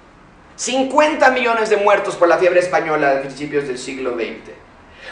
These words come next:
Más de veinte millones de muertos en la Primera Guerra Mundial, más de ochenta y cinco millones de muertos en la Segunda Guerra Mundial. Se calcula que hay cerca de cincuenta y cinco temblores diarios en el mundo,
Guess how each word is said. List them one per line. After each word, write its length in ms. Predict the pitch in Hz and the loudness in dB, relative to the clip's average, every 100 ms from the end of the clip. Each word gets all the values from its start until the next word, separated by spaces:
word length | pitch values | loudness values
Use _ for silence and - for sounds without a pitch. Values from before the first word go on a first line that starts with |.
| - | -4
Más 340 | 220 285 302 | 2 2 4
de 260 | 302 302 - | 2 0 2
veinte 400 | 285 269 285 277 | 6 6 6 2
millones 520 | 269 233 233 240 247 | 0 2 4 4 4
de 80 | 233 | 2
muertos 340 | 214 220 - 208 | 2 0 0 -2
en 60 | |
la 80 | 190 | -2
Primera 340 | 175 175 170 170 | 0 0 0 0
Guerra 220 | 160 143 | -2 -4
Mundial, 520 | 139 165 233 254 247 190 | -4 -2 2 2 2 0
más 240 | 240 254 | 2 2
de 340 | 240 226 - 208 | 0 -4 -2 -2
ochenta 500 | 202 214 208 208 202 | 2 4 4 6 4
y 60 | |
cinco 540 | 202 - 294 302 - 240 | 4 0 2 2 4 2
millones 380 | 208 190 180 170 | 2 0 0 0
de 60 | |
muertos 480 | 170 170 160 - - - - | -2 -2 -6 -14 -16 -20 -10
en 80 | 147 | -6
la 80 | 131 | -4
Segunda 300 | 139 151 139 | -4 -2 -2
Guerra 220 | 123 113 | -2 -4
Mundial. 320 | 101 98 - - - - - - - - - - - - - - - - | -8 -12 -16 -16 -20 -20 -20 -20 -20 -20 -20 -20 -20 -20 -20 -20 -20 -14
Se 140 | - 175 | -4 2
calcula 300 | 190 220 233 | 4 4 4
que 100 | 202 | 4
hay 80 | |
cerca 220 | 190 175 180 | 4 2 4
de 140 | 165 | 4
cincuenta 540 | - 190 185 175 175 | 2 0 2 2 2
y 80 | 165 | -2
cinco 480 | - 240 240 226 233 | -4 -8 -6 -2 0
temblores 640 | 180 - 175 175 170 - | 0 2 2 2 0 -8
diarios 600 | 156 180 175 170 151 113 - | 0 4 4 2 -2 -4 -6
en 80 | |
el 100 | 107 | -10
mundo, 260 | - - - | -10 -16 -20